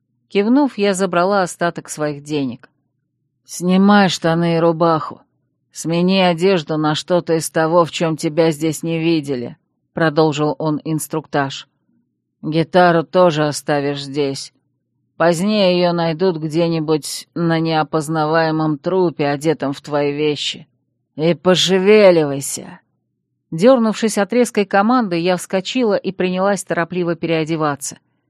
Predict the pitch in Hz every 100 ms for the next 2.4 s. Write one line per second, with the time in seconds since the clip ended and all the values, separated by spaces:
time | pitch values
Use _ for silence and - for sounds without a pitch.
0 | _ _ - 254 247 269 254 226 208 214
1 | 208 202 196 202 202 185 190 185 185 175
2 | - 208 135